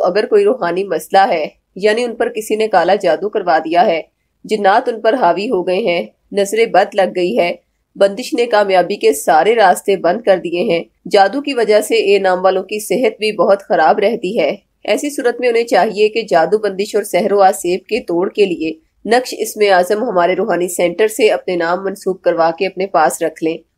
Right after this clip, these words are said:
और फिर उस नक्श पर रोजाना अपने नाम का वो इसमें आजम पढ़ के दम करें, जो कि आपको नक्श के साथ अरसाल किया जाएगा। इंशाल्लाह ताला तमाम के तमाम जादुई असरात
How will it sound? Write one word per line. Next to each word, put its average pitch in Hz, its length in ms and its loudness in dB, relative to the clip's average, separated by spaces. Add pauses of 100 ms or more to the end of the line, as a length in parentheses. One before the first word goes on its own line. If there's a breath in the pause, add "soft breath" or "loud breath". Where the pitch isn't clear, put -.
और 247 160 4
फिर 262 160 -4
उस 262 140 -6
नक्श 208 220 -4
पर 233 180 2
रोजाना 208 420 2
अपने 202 240 0
नाम 175 280 0
का 202 160 4
वो 196 200 0
इसमें 185 280 -6
आजम 165 280 -2
पढ़ 190 180 0
के 185 160 -2
दम 170 240 0
करें, 170 300 -2 (220)
जो 220 180 2
कि 247 120 0
आपको 208 300 2
नक्श 196 260 -4
के 214 120 2
साथ 190 240 2
अरसाल 170 400 0
किया 156 220 -2
जाएगा। 156 420 -2 (340)
इंशाल्लाह 247 400 0
ताला 226 240 4
तमाम 202 360 0
के 220 140 -2
तमाम 196 340 0
जादुई 180 420 -2
असरात 180 460 0